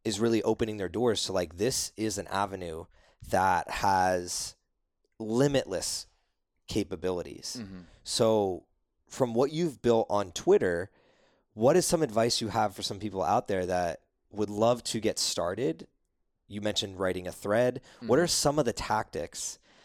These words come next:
Speaker 1: that somebody could utilize to spur that creativity?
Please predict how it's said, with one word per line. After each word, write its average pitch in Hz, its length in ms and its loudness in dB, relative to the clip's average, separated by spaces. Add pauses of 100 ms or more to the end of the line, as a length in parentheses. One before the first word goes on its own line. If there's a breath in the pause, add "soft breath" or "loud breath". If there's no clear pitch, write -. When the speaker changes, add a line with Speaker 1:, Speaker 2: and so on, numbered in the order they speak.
(160 soft breath)
Speaker 1:
that 98 300 2
somebody 123 320 0
could 90 320 -6 (1000)
utilize 101 840 2
to 92 600 -6 (440)
spur - 420 2
that 101 180 2
creativity? 80 720 -6